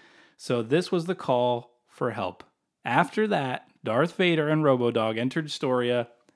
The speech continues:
through the closet. This realm of Storia is the fantasy realm. We have knights and dragons and queens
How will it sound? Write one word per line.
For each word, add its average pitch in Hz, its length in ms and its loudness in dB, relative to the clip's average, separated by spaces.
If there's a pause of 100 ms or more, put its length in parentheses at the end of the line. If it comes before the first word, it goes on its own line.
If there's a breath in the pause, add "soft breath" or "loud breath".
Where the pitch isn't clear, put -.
(120)
through 117 500 -2
the 117 100 -6
closet. 92 600 -8 (640 soft breath)
This 143 300 0
realm 170 140 0
of 175 100 -4
Storia 123 460 -2
is 117 180 -6
the 113 80 -6
fantasy 110 540 -10
realm. 95 400 -14
We 120 80 -8
have 104 180 -8
knights 110 500 -6
and 110 140 -6
dragons 117 440 -8
and 104 100 -12
queens 117 640 -6